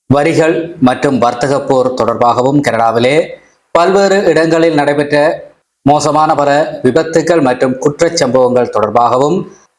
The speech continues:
கனடாவினுடைய அரசியல் எதிர்காலம், குறிப்பாக எதிர்க்கட்சிகளினுடைய அரசியல் எதிர்காலம் இனிவரும் காலங்களில் எப்படி இருக்கப் போகின்றது,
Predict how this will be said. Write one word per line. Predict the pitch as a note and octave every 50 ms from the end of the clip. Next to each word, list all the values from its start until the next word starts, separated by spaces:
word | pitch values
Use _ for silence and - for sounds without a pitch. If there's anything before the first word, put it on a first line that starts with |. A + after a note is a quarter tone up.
| _ - E3
கனடாவினுடைய | E3 F3+ G3 G3 G3 G3 F#3+ F#3+ F3+ F#3 F3+
அரசியல் | F#3 F#3 - D#3+ D#3 D#3+ E3+ E3+ E3 E3+ F3 F3+ F3+ F3 E3+ -
எதிர்காலம், | D3+ C#3 C#3+ D#3+ C#3+ C#3+ D#3+ D#3 D3+ D#3 D#3+ D#3
குறிப்பாக | - C#3+ D3 C#3+ - D3+ D3 C#3+ D3 D3
எதிர்க்கட்சிகளினுடைய | D3+ - C3+ C#3 D#3+ E3+ E3 E3+ F3+ E3+ E3 - E3 D#3+ E3+ D#3+ D#3 D#3 D3+ D3+ D3+ D3+
அரசியல் | D#3 D#3+ - - C3 B2+ D3 D3+ D3+ - D#3 D#3 D#3 D#3
எதிர்காலம் | - B2 C3 B2+ C3 C#3 C#3 C#3 D3 D3 A2+ A2+
இனிவரும் | B2+ B2 C3 C#3 C#3+ C#3+ C3+
காலங்களில் | C3 B2+ C3+ C#3 D3 D3 D3 D3+ D#3 D#3+
எப்படி | D#3+ - E3 - D3+ D3 C#3+
இருக்கப் | C3 C3 C#3 C3+ D#3 C#3+ -
போகின்றது, | D3 C#3+ C3 D3 C#3+ C3+ C#3 C3+ D3 D#3+ F3 - -